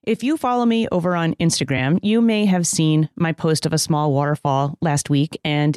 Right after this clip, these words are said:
in it, I asked if you all would like me to do a Tidbit Tuesday on photographing waterfalls and streams, and the overall response was a resounding yes. So, thank you to all who replied to that post and inspiring the topic for today's episode.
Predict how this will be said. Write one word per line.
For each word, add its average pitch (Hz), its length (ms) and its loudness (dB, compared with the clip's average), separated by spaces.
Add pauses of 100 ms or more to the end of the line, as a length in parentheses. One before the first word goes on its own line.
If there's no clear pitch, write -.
in 294 180 0
it, 185 220 0 (400)
I 233 140 0
asked 247 260 0
if 240 140 -4
you 196 140 2
all 175 180 0
would 165 160 0
like 151 180 0
me 160 120 2
to 151 100 2
do 156 220 2
a 156 60 2
Tidbit - 380 -2
Tuesday 143 580 0
on 139 440 0 (120)
photographing 147 680 0
waterfalls 139 520 0
and 151 160 2
streams, 233 460 0 (400)
and 208 320 0
the 175 320 2
overall 180 680 0
response 156 680 -2
was 165 220 0
a 170 60 0
resounding 160 800 2
yes. - 500 -4 (260)
So, 208 480 0 (440)
thank 226 240 0
you 180 220 4
to 185 200 0
all 160 220 0
who 160 160 2
replied 156 480 -2
to 175 100 0
that 156 220 0
post 202 500 0
and 170 300 2
inspiring 151 680 2
the 165 80 -2
topic 147 380 -2
for 147 180 -2
today's 143 340 0
episode. 180 520 -2